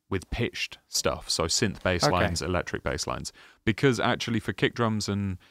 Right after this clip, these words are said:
Speaker 1: uh, for drum buses and things like that, it's got quite a lot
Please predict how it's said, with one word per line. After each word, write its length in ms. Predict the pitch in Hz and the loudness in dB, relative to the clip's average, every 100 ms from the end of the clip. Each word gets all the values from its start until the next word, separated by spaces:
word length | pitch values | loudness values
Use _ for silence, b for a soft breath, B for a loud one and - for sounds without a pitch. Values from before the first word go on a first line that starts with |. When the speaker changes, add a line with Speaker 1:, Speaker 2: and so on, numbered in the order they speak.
| b b b | b b b
Speaker 1:
uh, 220 | - 92 | 2 2
for 140 | 90 95 | 2 -2
drum 280 | - 104 98 | 4 4 4
buses 440 | 90 - 92 85 | 2 2 -2 -2
and 120 | 85 | -4
things 220 | 87 85 | -4 -4
like 120 | 82 - | -6 -2
that, 160 | 82 - | -2 0
it's 240 | 92 - | -4 -4
got 400 | - - 104 - - | -4 2 2 0 -10
quite 340 | - 98 87 - | -4 0 0 0
a 80 | |
lot 340 | 90 87 87 | 0 2 0